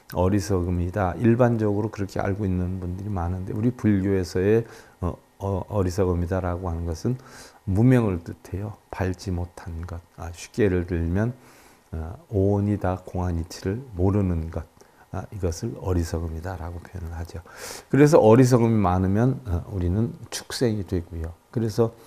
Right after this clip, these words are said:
우유독경이라는 이야기를 많이 얘기를 하죠. 소규의 경읽기.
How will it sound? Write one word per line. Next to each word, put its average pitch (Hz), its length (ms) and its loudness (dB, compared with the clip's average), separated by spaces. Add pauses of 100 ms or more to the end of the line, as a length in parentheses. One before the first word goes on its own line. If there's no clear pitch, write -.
(240)
우유독경이라는 98 840 4
이야기를 90 320 -4
많이 92 340 -4 (400)
얘기를 87 340 -4
하죠. 87 360 -4 (300)
소규의 104 480 0
경읽기. 85 640 -4